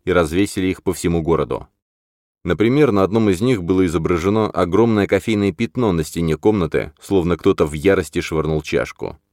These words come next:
И подпись: «Отлично, Монни. Выходи из себя, но никогда не тряси своего ребенка».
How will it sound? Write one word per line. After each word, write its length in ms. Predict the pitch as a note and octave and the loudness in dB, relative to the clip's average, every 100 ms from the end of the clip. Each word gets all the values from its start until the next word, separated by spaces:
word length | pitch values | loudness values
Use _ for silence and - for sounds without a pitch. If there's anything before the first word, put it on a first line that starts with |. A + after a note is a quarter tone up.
| _ _ | _ _
И 80 | A2 | -8
подпись: 580 | - E2+ D#2 - - - _ _ _ _ _ - | -2 -2 -2 -8 -12 -16 _ _ _ _ _ -8
«Отлично, 500 | - F3 D3 G2 F#2 | -6 -2 -4 0 0
Монни. 400 | F2 C#2+ G1+ - _ _ | 0 -2 -6 -16 _ _
Выходи 420 | - A#2+ E3 D3+ F#2+ | -6 0 0 0 -2
из 100 | - | -2
себя, 300 | G#2+ C3 B2+ | 0 2 2
но 100 | A2 | 2
никогда 560 | A2+ G#2+ G2+ F#2 G#2+ | 0 2 2 4 2
не 160 | A2 F#2 | 2 0
тряси 380 | D#2 D#2+ - F2+ | 0 -4 -4 -4
своего 380 | E2 D#2+ D2 | 0 0 2
ребенка». 580 | D2 D2 C2+ A#1 - G1+ | 0 -2 -4 -6 -10 -12